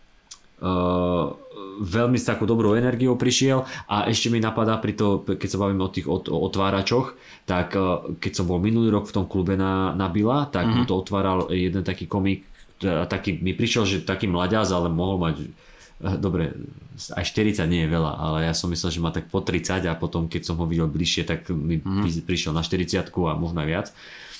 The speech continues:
Speaker 1: A ten bol veľmi dobrý, ten prišiel s takou energiou, dal dvadsať, dvadsaťpäť minút stand-upu a, a dobrého stand-upu, akože
Speaker 2: Mhm.
Speaker 1: fakt, že to si hovorím, že toto je otvárané show, že to sa mi,
Speaker 2: Áno,
Speaker 1: to sa
Speaker 2: áno,
Speaker 1: mi páči,
Speaker 2: okej.
Speaker 1: no.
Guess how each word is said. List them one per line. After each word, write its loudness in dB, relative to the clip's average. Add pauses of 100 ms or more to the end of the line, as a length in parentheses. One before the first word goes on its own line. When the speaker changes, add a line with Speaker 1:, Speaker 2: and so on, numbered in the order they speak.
(140)
Speaker 1:
A -4
ten 2
bol 4
veľmi 6
dobrý, 4
ten 0
prišiel 0
s -2
takou 0
energiou, 4
dal 2
dvadsať, 2
dvadsaťpäť 0
minút 2
stand-upu 2
a, 2
a 0
dobrého 4
stand-upu, 0
akože 0
Speaker 2:
Mhm. 2
Speaker 1:
fakt, 0
že -4
to 0
si -2
hovorím, 2
že -2
toto 4
je 6
otvárané 2
show, 0
že -6
to -4
sa 0
mi, 2
Speaker 2:
Áno, -2
Speaker 1:
to 0
sa 0
Speaker 2:
áno, 2
Speaker 1:
mi -4
páči, -2
Speaker 2:
okej. 0
Speaker 1:
no. -2